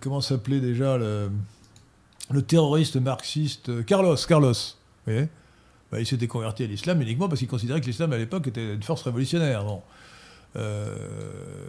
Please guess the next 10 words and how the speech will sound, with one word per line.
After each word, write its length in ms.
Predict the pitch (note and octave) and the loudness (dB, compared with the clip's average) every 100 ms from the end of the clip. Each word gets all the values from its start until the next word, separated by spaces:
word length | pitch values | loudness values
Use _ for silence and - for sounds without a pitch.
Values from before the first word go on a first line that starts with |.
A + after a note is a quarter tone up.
| G1+ G1+ - | -14 -14 -16
donc, 320 | - - C#3+ | -16 -6 -2
donc, 260 | C#3 E3 D3+ | 4 4 6
euh, 480 | C#3+ C3+ B2+ B2 C3 - - - - - - - - - - - - | 4 4 0 -4 -10 -10 -12 -14 -14 -14 -14 -14 -16 -16 -18 -16 -12
un, 380 | E3 G3 F#3 - | -8 -2 -2 2
un, 140 | F3+ | 4
un 220 | F#3 G3 F#3+ | 4 4 4
révolutionnaire 720 | G#3 F#3 F3 F3 E3 E3 D#3 | 4 4 4 4 4 4 6
marxiste 480 | D3 - - C3 A#2+ | 4 2 0 -2 -2
ou 60 | |
cosmopolite 760 | - - A#2 G#2+ E3 A#3+ - | -8 -8 -8 -4 -2 -2 -4